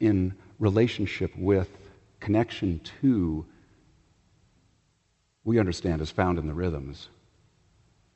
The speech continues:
and observing the seasons together. That's where we engage, encounter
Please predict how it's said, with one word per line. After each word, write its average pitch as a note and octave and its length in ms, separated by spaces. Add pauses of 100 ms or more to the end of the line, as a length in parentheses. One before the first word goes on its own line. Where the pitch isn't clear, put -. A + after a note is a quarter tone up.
(200)
and F2+ 80
observing F2 380
the D#2 80
seasons E2+ 680 (240)
together. D#2 480 (1300)
That's A2 360
where G2+ 100
we F2+ 240
engage, F2 580
encounter E2+ 760